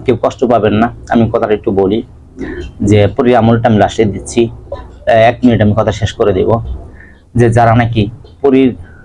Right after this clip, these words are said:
আমল করেন বা আপনি কবিরাজি করতে চান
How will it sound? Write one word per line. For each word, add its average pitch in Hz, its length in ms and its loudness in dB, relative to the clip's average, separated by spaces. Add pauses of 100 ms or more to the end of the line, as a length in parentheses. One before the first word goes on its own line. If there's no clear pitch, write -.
(160)
আমল 123 260 2
করেন 104 300 -2 (760)
বা 113 200 6
আপনি 107 540 0 (200)
কবিরাজি 135 360 4
করতে 113 340 -4
চান 110 280 0